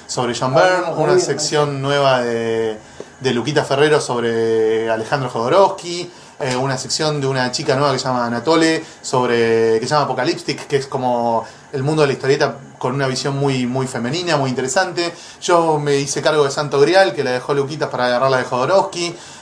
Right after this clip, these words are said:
Speaker 1: Eh, vamos a tener unas cuantas, unas cuantas cosas nuevas, notas, eh, entrevistas. Eh,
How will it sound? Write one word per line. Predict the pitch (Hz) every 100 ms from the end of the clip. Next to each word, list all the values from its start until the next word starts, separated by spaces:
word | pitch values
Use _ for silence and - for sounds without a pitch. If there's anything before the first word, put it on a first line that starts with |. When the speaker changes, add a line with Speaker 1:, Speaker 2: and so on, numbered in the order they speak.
| -
Speaker 1:
Eh, | 131 123 123 123 127
vamos | 165 180
a |
tener | 165 165
unas | 160
cuantas, | 180 170 160 151 143 135 -
unas | 156 143
cuantas | 165 156
cosas | - 147 156
nuevas, | 208 208 165 151
notas, | 185 190 180 160 151 147 147
eh, | 135
entrevistas. | 123 120 131 160 175 - 156 151 151 - - - - -
Eh, | 123 113 113 110 110 110 107